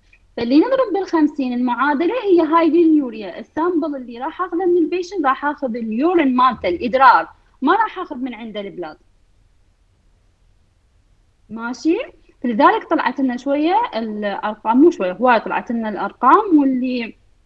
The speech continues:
الطريقة اللي انتبه عليها زميلكم عباس. انتبه عليها. يلا عباس، اشرح لنا طريقة الكرياتينين. عباس علي.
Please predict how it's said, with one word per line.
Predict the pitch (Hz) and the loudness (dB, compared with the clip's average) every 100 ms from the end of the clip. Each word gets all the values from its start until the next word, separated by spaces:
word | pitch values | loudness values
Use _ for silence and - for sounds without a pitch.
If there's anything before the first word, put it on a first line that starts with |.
| _ _ - | _ _ -20
الطريقة | 214 247 277 294 262 | -8 -2 0 2 2
اللي | 240 | 2
انتبه | 247 302 311 320 | 2 4 4 4
عليها | 311 339 466 508 349 | 4 0 -4 -4 0
زميلكم | 302 320 - 294 | 2 0 0 -4
عباس. | 220 202 202 180 170 _ _ _ _ _ _ _ 226 | -4 -6 -6 -8 -10 _ _ _ _ _ _ _ -20
انتبه | 240 311 392 508 | -12 -8 -6 -2
عليها. | 277 220 | -4 -2
يلا | 247 311 | 0 2
عباس، | 247 226 226 233 269 | 2 -2 -4 -6 -6
اشرح | 269 269 | -12 -8
لنا | 320 302 | -4 -4
طريقة | 277 262 339 453 466 370 | -6 -10 -10 -10 -12 -12
الكرياتينين. | 339 302 262 254 247 226 185 170 _ _ _ _ _ _ _ _ _ _ _ _ _ _ _ _ _ - - - - | -12 -10 -10 -10 -10 -10 -10 -12 _ _ _ _ _ _ _ _ _ _ _ _ _ _ _ _ _ -20 -20 -20 -16
عباس | 196 196 190 302 427 | -14 -2 6 6 6
علي. | 262 233 180 | 2 0 -4